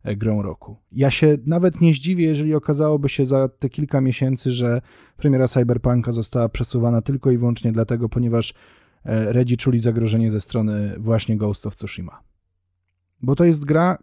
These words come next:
jakiej dawno nie było. Już w szczególności właśnie dzięki temu systemowi multiplayer. Jest, to jest gra, która pokazuje, że można robić gry w starym stylu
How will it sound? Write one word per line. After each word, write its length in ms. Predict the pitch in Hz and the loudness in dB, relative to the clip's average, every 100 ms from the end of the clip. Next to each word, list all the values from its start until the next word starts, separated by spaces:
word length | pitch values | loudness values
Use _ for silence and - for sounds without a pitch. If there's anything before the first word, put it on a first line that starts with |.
| - | -4
jakiej 300 | 156 170 156 | -2 0 2
dawno 260 | 160 160 | 2 2
nie 140 | 143 110 | 2 0
było. 380 | 101 - - _ _ _ _ | -4 -10 -16 _ _ _ _
Już 140 | 139 135 | 0 0
w 40 | |
szczególności 640 | - 147 147 151 147 - 131 | 2 2 4 6 4 2 2
właśnie 280 | 127 127 | 2 2
dzięki 280 | 123 113 110 | 0 0 -2
temu 220 | 113 110 | -2 -2
systemowi 460 | 107 - 113 104 101 | -2 -6 -4 -4 -4
multiplayer. 680 | 98 95 98 92 - - - _ _ - - | -6 -8 -12 -14 -14 -16 -20 _ _ -10 -6
Jest, 220 | 127 - _ | -6 -8 _
to 120 | 160 | 2
jest 260 | 139 - 139 | 2 0 0
gra, 380 | 135 143 208 226 _ _ _ _ _ | 2 4 2 -4 _ _ _ _ _
która 240 | - 151 147 | -2 2 2
pokazuje, 640 | 147 - 139 139 143 139 | 2 2 2 2 2 2
że 140 | 131 | 2
można 440 | 131 139 147 135 127 | 4 4 4 4 2
robić 440 | 127 120 120 - _ _ _ _ _ _ _ _ _ - | 2 0 -6 -10 _ _ _ _ _ _ _ _ _ -8
gry 440 | 120 120 120 117 - _ - | 0 2 4 2 -4 _ -14
w 80 | |
starym 520 | - - 147 143 127 117 | -10 0 2 4 2 0
stylu 560 | - 135 120 139 185 | 2 2 4 2 0